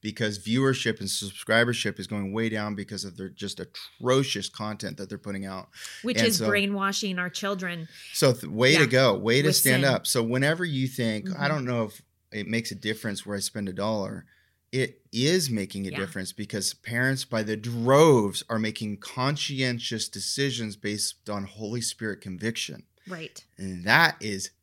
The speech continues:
Speaker 1: a game changer.
Speaker 2: It's a game changer, and it brings glory to God, and it protects the next generation of future leaders, your children. And so this is a really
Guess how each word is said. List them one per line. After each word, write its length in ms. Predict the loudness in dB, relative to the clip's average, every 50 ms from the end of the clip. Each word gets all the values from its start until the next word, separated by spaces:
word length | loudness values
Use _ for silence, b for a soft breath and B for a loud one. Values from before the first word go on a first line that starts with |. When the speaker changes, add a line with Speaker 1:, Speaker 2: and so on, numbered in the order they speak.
| _ _
Speaker 1:
a 80 | -12 -12
game 320 | -8 -6 -6 -4 -4 -4
changer. 520 | -4 -6 -6 -8 -10 -10 -12 -14 -16 -18 b b _
Speaker 2:
It's 200 | -8 -6 -4 -2
a 40 | -2
game 380 | -2 -2 -2 -2 -2 -2 -2 -4
changer, 600 | -4 -6 -4 -4 -4 -4 -6 -6 -6 -8 -8 -6 -4
and 160 | -2 -2 -2
it 140 | -2 -4 -4
brings 280 | -2 -2 -2 -4 -6
glory 520 | -8 -10 -8 -6 -4 -2 0 0 0 0 -2
to 160 | -4 -6 -6
God, 300 | -4 -2 0 0 -2 -2
and 100 | -4 -6
it 80 | -6 -6
protects 540 | -8 -8 -8 -8 -8 -8 -8 -6 -4 -6 -4
the 160 | -2 -2 -2
next 360 | -2 -2 -4 -4 -4 -6 -6
generation 600 | -4 -2 -2 0 0 0 0 -2 -2 -2 -4 -4 -6
of 80 | -8
future 440 | -8 -8 -8 -6 -6 -6 -6 -6 -4
leaders, 420 | -2 -2 -2 0 -2 -2 -2 -2
your 240 | -2 0 2 2 2
children. 640 | 0 -2 -6 -4 -4 -4 -4 -4 -6 -8 -10 -12 -16 B B B B B B B B
And 100 | -4 -2
so 120 | -2 -2
this 200 | -2 -2 -2 -2
is 140 | -2 -2 -2
a 80 | -4 -4
really 380 | -4 -4 -6 -6 -4 -4 -4